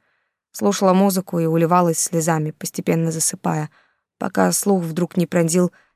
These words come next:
гитарный запил злополучный «The Man Who Sold the World». И тотчас сон как отбило, и тело рефлекторно содрогнулось в болезненном спазме. Хотя сама же добавила Нирвану в свой плейлист, но это было,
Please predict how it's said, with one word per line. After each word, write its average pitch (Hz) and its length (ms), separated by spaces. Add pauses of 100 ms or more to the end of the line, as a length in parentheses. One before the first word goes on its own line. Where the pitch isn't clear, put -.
гитарный 185 460
запил 180 400
злополучный 175 800 (340)
«The 180 80
Man 185 380
Who 180 160
Sold 175 380
the 170 100
World». 165 460 (640)
И 196 100
тотчас 226 540
сон 170 400
как - 240
отбило, 143 520 (220)
и 185 100
тело 202 300
рефлекторно 175 640
содрогнулось 165 640
в 147 40
болезненном 151 520
спазме. - 500 (640)
Хотя 185 140
сама 190 280
же 180 240 (160)
добавила 165 500
Нирвану 160 440
в - 60
свой 156 240
плейлист, 147 500
но 190 340
это 190 180
было, 175 340